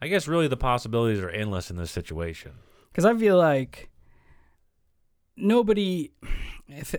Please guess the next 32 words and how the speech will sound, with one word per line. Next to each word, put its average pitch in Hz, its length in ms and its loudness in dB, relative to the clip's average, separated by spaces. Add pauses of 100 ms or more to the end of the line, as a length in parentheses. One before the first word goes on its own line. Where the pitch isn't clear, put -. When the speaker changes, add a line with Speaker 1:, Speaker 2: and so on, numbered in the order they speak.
Speaker 2:
if 156 200 -4
a 156 80 -2
big, 180 600 0 (120)
there's 180 280 -4
so 226 500 -2
many 185 640 -2 (1400)
repercussions 151 800 -4
to 151 180 -8
killing 127 500 -4
a 123 80 -12
Bigfoot. - 400 -12 (680)
You 151 80 -6
know, 147 180 0
Speaker 1:
Oh, 110 80 2
yeah. 180 240 4
Speaker 2:
it, - 40 -10 (360)
it 247 200 0
goes 214 260 4
beyond 156 760 2 (200)
the 143 80 -2
moral 156 320 4
quandary 123 640 -4 (320)
of 135 480 -4
whether 175 380 2
or 160 60 2
not 143 360 -2 (520)
it's 165 200 -2
akin 151 420 0
to 139 60 -4
killing 139 320 0
a 123 40 -2
human. 117 380 -6